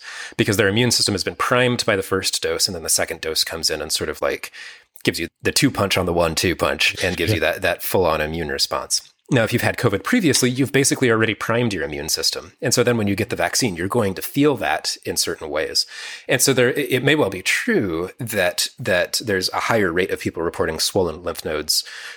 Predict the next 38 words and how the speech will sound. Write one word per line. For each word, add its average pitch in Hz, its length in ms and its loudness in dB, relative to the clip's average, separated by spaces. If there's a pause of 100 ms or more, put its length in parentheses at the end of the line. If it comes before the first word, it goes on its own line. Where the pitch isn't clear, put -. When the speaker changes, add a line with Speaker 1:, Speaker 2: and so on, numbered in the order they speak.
(120)
Speaker 1:
who 139 160 4
have 117 100 2
had 104 160 2
previous 82 420 0
covid 80 300 0
infection. - 580 -4
But 143 80 4
I 139 60 4
can - 140 4
also 151 180 4
guarantee 120 400 2
you 98 140 4
that 95 120 0
there 95 140 4
are 90 80 2
people 95 260 -2
who 95 120 -2
have 71 200 0
not 110 280 2
had 82 180 0
covid 78 280 0
infection 76 420 -2
who 95 120 0
are 90 160 2
also 107 260 4
reporting 80 400 0
swollen 76 380 2
lymph 78 220 -4
nodes 69 240 0
because - 260 -2
that's 92 220 2
just - 180 -4
the - 60 -8
way 80 100 2
your 71 180 -2
immune 80 260 -2
system - 340 -2
works. - 400 0